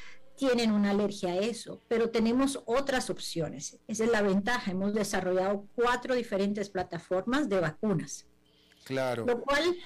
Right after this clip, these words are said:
Speaker 1: lo cual es, es grandioso, porque, por ejemplo, tenemos, eh, vacunas, por ejemplo, el V I H, o que no hemos podido desarrollar una vacuna. Eh, hepatitis B tomó casi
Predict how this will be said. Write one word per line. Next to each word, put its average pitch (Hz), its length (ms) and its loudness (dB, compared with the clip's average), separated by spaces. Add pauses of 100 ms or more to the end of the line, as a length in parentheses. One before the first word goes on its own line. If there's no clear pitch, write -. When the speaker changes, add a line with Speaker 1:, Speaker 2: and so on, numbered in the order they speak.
(100)
Speaker 1:
lo 233 200 -2
cual 285 200 2
es, 320 160 0
es 254 360 -2
grandioso, 226 760 2
porque, 202 280 -4
por 208 180 -2
ejemplo, 220 420 0
tenemos, 240 920 0
eh, 196 440 4 (400)
vacunas, 226 460 0
por 220 160 -2
ejemplo, 220 420 0
el 208 60 0
V 202 160 2
I 233 80 2
H, 180 580 0
o 170 240 -4 (380)
que 185 100 0
no 190 160 2
hemos 202 260 2
podido 202 240 2
desarrollar 202 520 2
una 208 180 2
vacuna. 196 720 -2 (100)
Eh, 175 420 -4 (440)
hepatitis 202 720 0
B 208 140 2
tomó 214 400 2
casi 202 420 -2